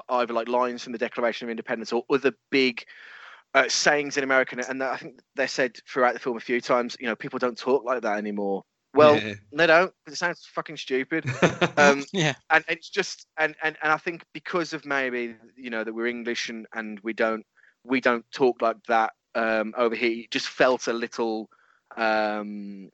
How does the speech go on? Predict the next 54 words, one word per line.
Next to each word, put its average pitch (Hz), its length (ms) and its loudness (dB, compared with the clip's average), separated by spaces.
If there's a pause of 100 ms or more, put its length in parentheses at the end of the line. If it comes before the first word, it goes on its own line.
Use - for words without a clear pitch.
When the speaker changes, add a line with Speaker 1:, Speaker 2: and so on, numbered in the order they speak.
(140)
Speaker 1:
it 117 200 -12
just - 160 -4
didn't 123 200 -4
feel 110 440 2 (100)
natural. 113 400 -4
It 107 40 0
didn't 110 200 -6
flow 110 340 4
very 110 200 2
well. 117 180 4
But 139 160 2
I'm 175 100 6
sure, 160 400 6
you 165 100 -6
know, 139 180 6
there, 143 200 4
there 143 160 2
are 139 40 4
Americans 143 480 4
that, 127 160 0 (300)
you 151 80 0
know, 143 120 8
that 139 160 4
are 139 80 6
into 139 180 -4
their 127 80 4
history, 135 240 -2
and 147 80 -2
there's 123 100 -6
absolutely 135 440 0
nothing 135 380 -4
wrong 131 240 2
with 123 120 0
that, 131 240 4
and 123 160 -8
they 127 220 0
probably 135 220 -6 (120)
got 123 120 0
a 120 40 -4
kick - 220 -8
out 135 140 4
of 131 80 -2
it, 123 100 -6
but 123 100 -8
it 113 60 -12
just - 160 -10
didn't, 113 260 -10 (280)
it 120 60 -6
just 110 120 -10
didn't 117 160 -4
do 110 100 0
it 101 100 -6
for 110 80 -16
me. 92 160 -10